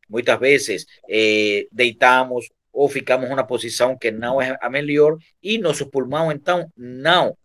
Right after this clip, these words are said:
están funcionando como debe ser. Alimentación, mi querida, eh, una alimentación correcta y saludable es muy, muy importa-, importante. Como yo falaba, eh,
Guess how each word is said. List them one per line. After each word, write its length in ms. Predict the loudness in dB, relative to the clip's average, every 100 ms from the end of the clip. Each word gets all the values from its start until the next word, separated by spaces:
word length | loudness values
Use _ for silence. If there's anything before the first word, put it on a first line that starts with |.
| _ -4
están 360 | -2 0 -2
funcionando 640 | -4 -6 -4 -4 -4 -4 -4
como 240 | -4 -2
debe 280 | -2 -2 -4
ser. 280 | -6 -8 -10 -18 _ _ -20 -20 -20 -20 _ -20 -20 -20 -20 _
Alimentación, 960 | 2 2 2 -2 0 -2 0 -2 -2 -6 -12 -16 -18
mi 140 | -10 -6 -4
querida, 460 | -2 0 0 -2 -6 -6
eh, 200 | -4 -2
una 220 | 0 0
alimentación 640 | 0 -4 -4 -4 -4 -4
correcta 680 | -2 -2 0 0 -2 -6 -6 _ _ -16
y 100 | -8
saludable 720 | -2 0 2 0 2 0 -2
es 100 | -4
muy, 500 | -6 -4 -2 -4 -6 -4
muy 200 | -2 -2 -4
importa-, 480 | -10 -10 -10 -10
importante. 720 | -12 -10 -8 -6 -8 -10 -18 -20 _ _ _ -20 _
Como 220 | -4 -2
yo 60 | 0
falaba, 480 | 4 6 6 4 -2 -12 -4
eh, 340 | 0 0